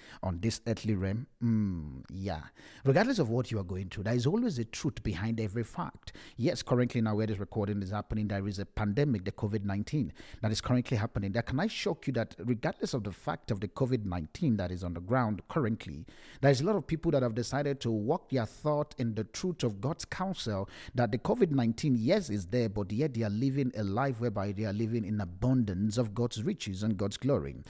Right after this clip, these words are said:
And so the same thing also, I want to bring a thought to you this very particular moment in terms of, let's get engaged, where the title of this very particular one is called, "The Truth is a Person." The Truth is a person. You see, you see, when, when we talk about the whole issue of the truth here,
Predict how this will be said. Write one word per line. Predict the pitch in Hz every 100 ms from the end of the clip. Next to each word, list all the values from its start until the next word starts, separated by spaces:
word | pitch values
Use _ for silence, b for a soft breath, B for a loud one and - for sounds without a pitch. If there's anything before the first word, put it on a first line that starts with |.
| B B
And | 165
so | 208
the | 175
same | 233 247
thing | 190
also, | 170 147 139
I |
want | 139
to | 131
bring | 95 117 107
a |
thought | - 110 -
to | -
you | 104 107
this | 104
very | 98 98
particular | - 101 104
moment | 98 95 101
in | - 107
terms | - 107 95
of, | 87 - B B
let's | B 226
get | - 156
engaged, | 120 104 95 110 76 -
where | 110 120
the |
title | 98 - 123 -
of | 117
this | 107
very | 101 104
particular | 110 101 - 101
one | 98 92
is | 95
called, | - 104 98 -
"The | 98 92 -
Truth | - 131 - - - b b b
is | 117 98
a | 101
Person." | - 127 101 90 67 64 - b b 101
The | - 107
Truth | - - 185 - - - - -
is | 110
a | 101
person. | - 127 104 98 76 78 B B
You | 160
see, | -
you | 160 110
see, | 131 175
when, | 139 196 214
when | 175 226
we | 147
talk | 147 143
about | 120 123
the | 113
whole | 110 120
issue | 113 - 120
of | 95
the | 95
truth | - 120 -
here, | 104 85